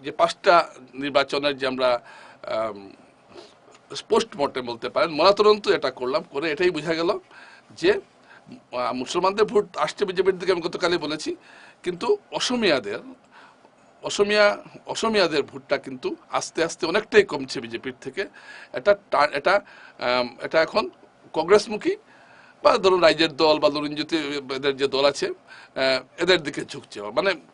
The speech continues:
বিরোধীদের দিকে ঝুঁকছে। এই একটা প্রবণতা আমরা এই পাঁচটা নির্বাচনে, এই পাঁচটা আসনের যে নির্বাচনের ফলাফলের পর এটা আমরা স্পষ্টভাবে, আহ, বুঝতে পারলাম।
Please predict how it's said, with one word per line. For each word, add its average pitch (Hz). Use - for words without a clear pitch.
বিরোধীদের 147
দিকে 110
ঝুঁকছে। -
এই 196
একটা 190
প্রবণতা 151
আমরা 127
এই 143
পাঁচটা 180
নির্বাচনে, 139
এই 147
পাঁচটা 160
আসনের 139
যে 131
নির্বাচনের 127
ফলাফলের 127
পর 143
এটা 123
আমরা 127
স্পষ্টভাবে, 165
আহ, 117
বুঝতে 139
পারলাম। 165